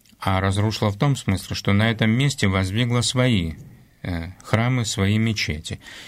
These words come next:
И вот сейчас Израиль стоит перед проблемой: государство еврейское возродили именно на основе этой сатанинской идеологии, стремления к мировому господству,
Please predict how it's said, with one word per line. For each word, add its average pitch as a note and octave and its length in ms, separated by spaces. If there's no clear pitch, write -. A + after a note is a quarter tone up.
И G#2 80
вот A2 180
сейчас D#3+ 440
Израиль C3 360
стоит B2 520
перед A#2+ 420
проблемой: G2 640
государство F#2 680
еврейское F2+ 640
возродили F2+ 800
именно A2 380
на G2+ 440
основе G2 760
этой G2 260
сатанинской F#2+ 760
идеологии, F2+ 540
стремления F#2 640
к - 100
мировому F#2 460
господству, F2+ 760